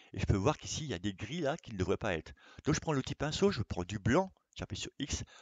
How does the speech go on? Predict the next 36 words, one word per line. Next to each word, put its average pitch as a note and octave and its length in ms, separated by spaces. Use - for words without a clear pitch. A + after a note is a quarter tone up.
pour A2 160
bien F#2 140
sûr D3 220
remplir G#2+ 440
ce - 120
qui, - 180
ce A#2 160
qui B2+ 140
n'est F#2+ 80
pas B2 140
normal. F#2 300
Voilà F2+ 380
ce - 60
qui - 120
n'est G2 80
pas B2+ 100
normal. F2 340
Donc G#2 180
déjà, A#2+ 340
au G2+ 100
niveau F#2 200
de C#3 60
la G2+ 40
demoiselle. G2 340
Donc G#2+ 140
j'appuie A2 240
sur - 200
espace - 380
clic G2+ 200
gauche A2 260
pour - 140
déplacer G2 260
mon C3 80
travail. F3 260
Ici - 220
aussi, F#3 280